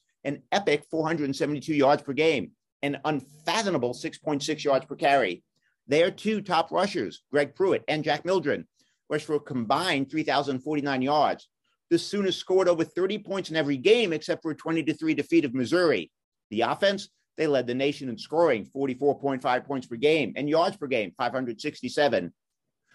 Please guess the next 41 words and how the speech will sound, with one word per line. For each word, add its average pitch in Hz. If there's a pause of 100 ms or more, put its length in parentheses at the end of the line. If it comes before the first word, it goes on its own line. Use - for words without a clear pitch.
(160)
They 151
earned 220
a 220
berth 196
in 185
the 196
Sugar 185
Bowl, 135
where 139
they 139
defeated 151 (100)
Auburn 135
forty 147
to 131
twenty-two 143
to 196
finish 180
number 160
two 208
in 185
the 170
final 170
A 175
P 180
poll. 180 (580)
Now, 180
one 226
can 208
make 190
the 170
argument, 123
albeit 107
controversial. 107 (340)
The 147
greatest 175
team 165
in 147
the 131
history 160
of 147
college 156